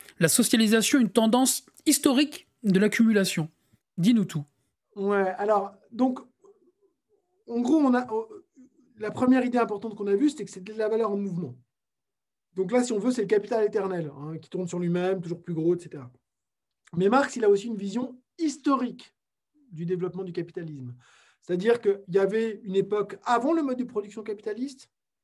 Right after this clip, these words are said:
Speaker 2: le féodalisme ou d'autres modes, puis il y aura quelque chose après. Hein, pour Marx, c'est le communisme, et cetera. Mais entre les deux, et ça rejoint l'idée qu'on a vue tout à l'heure, l'idée de critique, c'est-à-dire le, l'idée de,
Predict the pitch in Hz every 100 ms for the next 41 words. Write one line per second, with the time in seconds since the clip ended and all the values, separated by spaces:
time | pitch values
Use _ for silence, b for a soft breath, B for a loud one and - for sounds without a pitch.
0 | _ _ _ _ _ 131 127 151 147 151
1 | 165 202 190 165 139 131 175 240 254 B
2 | B B 202 214 226 220 185 208 247 247
3 | - 240 - 196 - 151 160 - 156 202
4 | - 151 131 139 131 151 180 156 135 -
5 | 123 _ _ b b b - 180 - 285
6 | - 277 226 214 302 - _ _ _ 165
7 | 190 175 226 233 285 247 202 226 202 175
8 | 156 143 - 185 262 277 180 165 180 156
9 | 135 - 226 359 349 - - 165 165 160
10 | 160 170 170 202 175 160